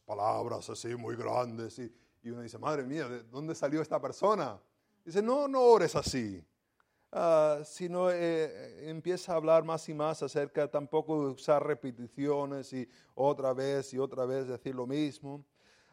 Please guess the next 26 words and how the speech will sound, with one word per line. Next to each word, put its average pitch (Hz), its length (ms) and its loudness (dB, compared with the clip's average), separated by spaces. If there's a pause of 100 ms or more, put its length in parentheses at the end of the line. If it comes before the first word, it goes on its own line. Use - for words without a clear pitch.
Ah, 120 360 0
sino 160 260 -2
dice, 165 300 2
"Vosotros 180 500 0
pues", 170 520 -2
versículo 127 400 -6
nueve, 123 420 -4
"oréis 143 560 0 (180)
así, 117 480 -6
Padre 147 320 4
nuestro 160 540 -8
que - 80 -16
está 123 220 -4
en 123 80 -4
los 131 160 -8
cielos, 127 500 -8 (560)
santificado 120 680 -4
sea 117 180 -4
tu 123 80 -10
nombre, 131 340 -14
venga 165 480 -4 (300)
tu 127 160 -4
reino, 139 640 -2 (340)
hágase 226 440 0
tu 196 160 -6
voluntad." 170 800 -2